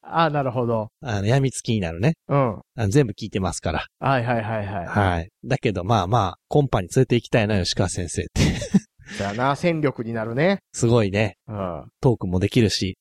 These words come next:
Speaker 1: うん。
Speaker 2: ミワもなんかね。
Speaker 1: 桜さんの場合はさ、コンパに連れて行くとコンパでトラウマ抱えて戻ってきそうだしさ。
Speaker 2: <laughs> めっちゃ大当たりするか。
Speaker 1: うん。
Speaker 2: まあでも打率一割とかかもな。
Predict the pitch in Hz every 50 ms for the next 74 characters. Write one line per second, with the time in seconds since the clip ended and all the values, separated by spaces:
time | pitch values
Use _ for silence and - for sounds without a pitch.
0 | _ - 117 120 117 107 95 - - _ _ - 135 131 131 127 117 110 107 101
1 | 95 90 98 180 - 87 101 139 131 101 - 285 294 294 - - 190 165 - 165
2 | 139 123 120 117 113 131 135 131 131 131 127 120 - 139 123 101 - - - 277
3 | 302 240 285 202 143 135 - 160 165 165 156 160 156 151 147 156 143 - 233 269
4 | 254 202 165 139 127 - 147 160 160 170 175 185 185 240 233 302 302 208 165 156
5 | 156 160 165 165 - 151 - - - - 160 139 110 98 - - - - 719 -
6 | - - 151 - - - 123 113 - - 127 123 - - 147 139 - - - -
7 | - - - - - - - - 127 139 147 147 _ - - 156 156 175 202 208
8 | 208 208 202 - 160 131 113 - - 120 123 - - 110 87 90 - _ _ -
9 | 135 139 123 110 95 87 - _ - - - 107 90 85 90 92 104 98 95 95
10 | 95 110 107 107 113 - - 127 123 120 131 117 - - - 131 127 107 98 95
11 | - 80 90 80 - - 95 82 82 82 104